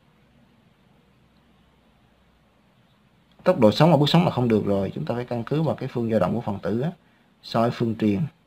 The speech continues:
phương truyền sóng và tần số sóng.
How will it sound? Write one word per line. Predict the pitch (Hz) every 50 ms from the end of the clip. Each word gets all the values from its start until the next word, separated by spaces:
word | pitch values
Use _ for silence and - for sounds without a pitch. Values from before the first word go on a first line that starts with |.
| _ _ _ _ _ _ _ _ _ _ _ -
phương | - - 135 135 131 127 120 -
truyền | - 110 101 101
sóng | - - 110 120 147 175 190 143 - - _ _ _ -
và | - 113 104 95
tần | 87 - - 101 98 98
số | - 123 127
sóng. | - - 123 135 156 185